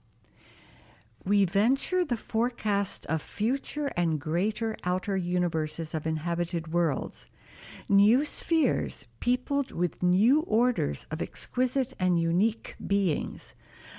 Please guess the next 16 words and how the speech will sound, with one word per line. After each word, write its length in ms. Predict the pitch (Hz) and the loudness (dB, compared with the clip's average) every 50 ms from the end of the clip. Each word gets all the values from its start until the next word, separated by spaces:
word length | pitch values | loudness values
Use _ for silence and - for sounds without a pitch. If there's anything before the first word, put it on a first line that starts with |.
| - - - | -18 -6 0
a 100 | - 202 | 2 4
material 760 | 190 196 190 196 - - - 311 330 359 359 359 302 233 208 | 4 4 2 0 -4 -4 -2 0 2 4 4 4 4 4 4
universe 760 | 190 190 185 208 220 220 220 196 - 165 160 160 - - - - | 2 2 4 4 4 4 4 4 2 0 0 0 -2 -6 -12 -14
sublime 1080 | - - - 180 165 160 147 180 175 180 196 226 254 269 220 160 139 139 143 143 - - - | -14 -4 0 0 0 0 0 0 0 0 0 2 2 2 2 2 2 2 0 -2 -4 -4 0
in 160 | 170 165 165 | 0 2 2
its 220 | 160 147 - - - - | 2 0 -2 -8 -6 0
ultimacy, 840 | - 208 220 - - 185 156 147 147 - - - - - - - 151 - - - - - - - - - - - - - | 0 0 0 2 0 0 0 0 -2 -4 -4 -6 -6 -6 -6 -8 -10 -14 -18 -20 -20 -20 -20 -20 -20 -20 -20 -20 -6 0
a 100 | 185 180 160 | 0 0 0
vast 720 | 160 156 185 202 226 254 202 - - - - - - - - | 0 0 0 2 2 2 0 0 -2 -8 -14 -14 -14 -16 -16
creation 800 | - - 185 165 170 196 226 226 - - - 147 139 139 151 - - - - - - - - | -6 -4 -2 0 2 2 2 2 0 -2 -2 -2 -2 -2 -4 -8 -10 -18 -20 -20 -20 -8 -2
lacking 640 | 175 175 185 196 208 214 - - - 226 220 208 - | 2 4 4 4 4 2 0 0 0 2 2 2 2
in 260 | - 180 175 170 - - - | 2 0 0 0 -2 -2 -2
only 460 | 185 185 190 196 190 190 185 180 170 | 0 2 4 4 4 4 2 2 0
one 500 | 160 156 151 156 180 190 214 240 247 254 | -2 -2 -2 0 2 2 4 4 2 2
important 880 | 269 214 196 190 - - 208 202 208 202 - - 208 202 202 - - - - - 156 | 2 2 0 0 -2 -2 -2 -2 -2 -4 -4 -4 -2 -2 -4 -6 -10 -16 -14 -14 -6
detail, 720 | - 180 180 185 - - - 151 - - - - - - | -2 -2 -2 -2 -4 -4 -4 -2 -2 -2 -4 -6 -8 -12